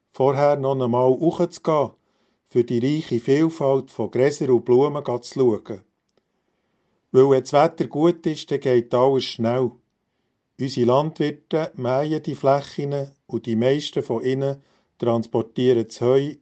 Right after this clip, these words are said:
nachher runter in die Dörfer zu ihren Ställen. Das Blühen von den Blumen und Gräser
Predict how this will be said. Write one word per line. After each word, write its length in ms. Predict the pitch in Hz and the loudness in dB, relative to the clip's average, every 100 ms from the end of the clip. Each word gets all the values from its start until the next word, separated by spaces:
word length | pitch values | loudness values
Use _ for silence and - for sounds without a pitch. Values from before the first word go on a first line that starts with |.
| - | -6
nachher 340 | 120 127 123 | -4 -4 -2
runter 360 | 117 135 143 135 | 2 0 0 -6
in 40 | |
die 220 | 117 101 | -8 -10
Dörfer 460 | - 117 131 - - - _ _ _ | -2 0 0 -4 -10 -10 _ _ _
zu 120 | - | -2
ihren 300 | 117 120 101 | 0 0 -4
Ställen. 500 | - - 104 104 92 - _ _ _ _ _ _ _ _ _ _ _ _ _ _ _ _ | -10 -8 -4 -4 -6 -12 _ _ _ _ _ _ _ _ _ _ _ _ _ _ _ _
Das 80 | - | -4
Blühen 480 | 139 156 180 180 160 | 4 8 8 6 0
von 160 | 131 | -6
den 160 | 120 113 | -6 -6
Blumen 400 | 135 156 160 156 | -2 -2 -2 0
und 140 | 127 | -2
Gräser 480 | 127 139 147 147 139 | 0 -2 -2 -6 -10